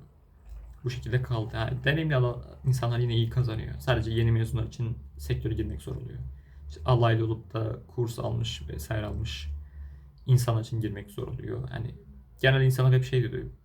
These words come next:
"Bilgisayar yazılım alanında diploma gereksiz falan, üniversiteye okumanıza gerek yok." diyordu da yani işte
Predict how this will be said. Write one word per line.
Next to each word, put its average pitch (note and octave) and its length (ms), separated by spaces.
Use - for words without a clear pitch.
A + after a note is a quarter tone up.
"Bilgisayar A#2 400
yazılım A2 280
alanında G#2 360
diploma G#2 340
gereksiz - 760
falan, - 320
üniversiteye A#2 580
okumanıza A2 380
gerek G#2 340
yok." - 200
diyordu A#2 160
da - 260
yani C#3 200
işte - 140